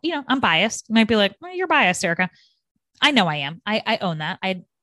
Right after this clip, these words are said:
I can, I can handle that. However,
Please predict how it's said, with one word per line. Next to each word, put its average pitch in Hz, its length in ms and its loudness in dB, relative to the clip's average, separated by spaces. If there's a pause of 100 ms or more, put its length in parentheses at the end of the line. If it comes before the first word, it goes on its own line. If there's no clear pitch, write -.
(500)
I 185 120 -2
can, 185 200 -2
I 180 100 -4
can 196 120 0
handle 147 220 -2
that. 139 240 -4 (1120)
However, 190 800 2